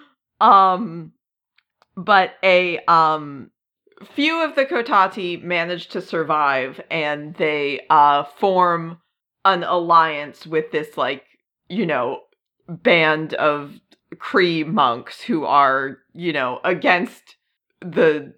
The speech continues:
y-, you know, everything that the Kree did to the Kotati, like, against, you know, the general kind of, like,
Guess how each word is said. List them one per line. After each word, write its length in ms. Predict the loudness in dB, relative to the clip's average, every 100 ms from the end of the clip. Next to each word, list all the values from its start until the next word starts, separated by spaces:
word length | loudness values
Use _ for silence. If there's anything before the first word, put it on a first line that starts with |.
| -20
y-, 240 | -18 -16 -10
you 200 | -4 -2
know, 240 | 0 0
everything 680 | -2 -2 -4 -4 -4 -4 -8
that 160 | -10
the 80 | -10
Kree 260 | -6 -6 0
did 220 | 0 0
to 100 | -4
the 100 | -4
Kotati, 720 | -4 0 2 2 -2 -8 -6 -2
like, 320 | -4 -4 -6
against, 680 | -6 0 0 0 -6 _ -8
you 80 | -6
know, 180 | -4
the 140 | -4 -6
general 560 | -4 -4 -2 -2 -4
kind 320 | -2 -2 -2 -6
of, 140 | -4
like, 300 | -4 -4 -6